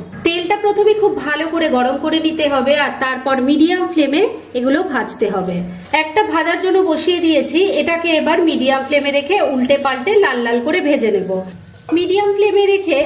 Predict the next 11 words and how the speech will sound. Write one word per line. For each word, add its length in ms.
একটা 260
পরোটা 340
উল্টে 280
পাল্টে 260
ভালো 240
করে 120
ভেজে 280
নিয়েছি। 340
এইভাবে 340
সবকটা 520
ভেজে 240